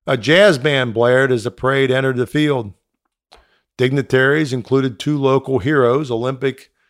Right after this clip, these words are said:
gold medal gymnast Amanda Borden and J C Phillips. Marge Schott said a few words that violated a strict reading of her M L B agreement,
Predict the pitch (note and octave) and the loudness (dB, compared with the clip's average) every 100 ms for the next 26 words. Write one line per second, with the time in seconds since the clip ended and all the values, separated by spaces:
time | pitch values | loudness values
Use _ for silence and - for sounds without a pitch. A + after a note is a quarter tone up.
0 | _ _ - C3 C#3 C3+ A#2+ _ _ _ | _ _ 0 4 4 2 -6 _ _ _
1 | _ _ _ A#2+ B2+ C3 C3 A#2+ G#2+ C3+ | _ _ _ -4 0 2 0 -2 -4 -4
2 | C3 B2+ - B2 A#2 C3 D3 D#3 C3 C3 | -2 -4 -6 -6 -4 -4 -2 -4 -2 -2
3 | C3 C#3+ A2 _ A#2 A#2+ G#2 A#2 A2 B2 | -2 -6 -10 _ -10 -8 -2 -2 -2 -8
4 | A2 C#3 B2+ B2+ - - - _ _ _ | -6 -2 0 -2 -6 -18 -20 _ _ _
5 | _ _ _ - G#2 A2+ A2+ - C#3+ D3+ | _ _ _ -8 -2 -2 -2 0 2 2
6 | - C3+ B2 - C#3+ C3 C3+ D#3 B2+ A#2+ | -2 -4 -2 -4 -2 2 2 2 -2 -6
7 | G2 A#2 B2 B2+ C3 B2+ A#2+ - - C3+ | -2 0 0 0 -2 -2 -6 -8 -8 -8
8 | - A#2 C3 D3 E3 C3 G#2+ A2+ E3 B2 | -6 -6 -4 -2 -4 -4 -4 -6 -4 -6
9 | B2+ B2 A#2 C3 C3 A2+ B2+ C#3 F3 B3 | -2 -2 -2 -2 -4 -4 -4 -4 -4 -8